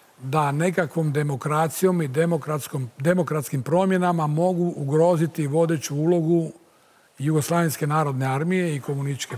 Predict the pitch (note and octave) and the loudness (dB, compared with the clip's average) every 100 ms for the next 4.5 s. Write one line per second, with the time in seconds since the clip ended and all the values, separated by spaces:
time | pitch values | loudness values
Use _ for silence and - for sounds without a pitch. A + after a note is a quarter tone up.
0 | - D3 D3+ F#3 G3 D3 - - - C3+ | -6 -4 -2 -2 -2 -2 -14 -20 -8 0
1 | D#3+ F3+ F3+ E3+ - E3+ C#3 - _ - | 2 4 4 2 2 0 0 -8 _ -12
2 | - G#3+ F#3 - F3 G3 - F3 D#3+ C#3 | 0 2 2 2 2 2 2 2 2 0
3 | D3+ C#3+ B2 - _ _ B2+ B2 D3+ E3+ | -2 -2 -4 -10 _ _ -10 -2 2 4
4 | E3 D3 - C#3 A#2 | 4 0 -2 -6 -6